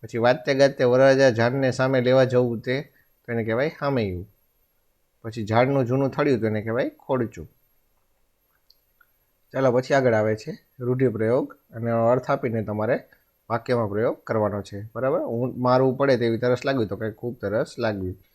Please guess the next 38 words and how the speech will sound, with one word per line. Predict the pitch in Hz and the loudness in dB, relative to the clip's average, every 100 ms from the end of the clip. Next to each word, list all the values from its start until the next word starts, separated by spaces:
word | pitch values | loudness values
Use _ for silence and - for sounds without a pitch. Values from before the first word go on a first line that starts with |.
| _ _ - | _ _ -6
ચાલો, | 120 | -2
એનો | 120 | 2
વાક્ય | 127 139 | 2 2
પ્રયોગ | 131 127 127 127 | -2 0 0 0
કરો, | 143 127 | 0 0
તો | 104 | 0
કે | 107 95 | -2 -2
જાનૈયાઓના | 107 120 127 127 | -2 0 0 2
વરઘોડામાં | 107 107 120 123 123 123 | 0 0 0 0 2 0
નાચ્યા | 107 104 - 113 | -2 -4 -6 -6
પછી | 117 110 | -6 -8
ઊંટ | 110 113 - | -6 -6 -4
મારવું | 107 113 | -2 -2
પડે | 117 110 | -2 -2
તેવી | 107 104 | -2 -4
તરસ | 101 107 - | -4 -4 -4
લાગતી | 92 90 _ 123 208 320 _ _ _ - | -6 -6 _ -8 -8 -8 _ _ _ -10
હતી. | 101 92 90 95 - _ _ _ _ _ | -10 -8 -14 -14 -20 _ _ _ _ _
ચાલો, | 135 131 | 0 4
આગળ | 117 117 | 4 2
પછી | 113 - 139 | -2 -4 -2
બીજા | 135 139 | 2 4
રૂઢિપ્રયોગ | 117 110 104 104 104 98 | 4 2 -2 -2 -4 -4
છે | - 135 - _ _ _ _ _ _ _ _ _ _ _ _ _ _ _ - | -6 -8 -8 _ _ _ _ _ _ _ _ _ _ _ _ _ _ _ -10
અને | 117 | -8
પછી | 113 131 135 | -4 -4 0
આગળ | 107 101 | 2 2
આવે | 98 104 | 2 0
છે | - 175 - _ | -4 -12 -14 _
સાદું | - 120 117 123 | -10 -2 0 2
વાક્ય | 117 113 113 | 2 2 -2
અને | 110 | -2
સંયુક્ત | 117 120 - | -4 -6 -4
વાક્ય | 120 117 | -4 -2
અને | 110 107 110 123 139 | -2 -4 -4 -4 -6
સંકુલ | - 113 120 113 | -6 -6 -4 -2
વાક્ય | 104 104 | -4 -4
ઓળખીને | 104 92 - 107 147 | -6 -6 -8 -6 -6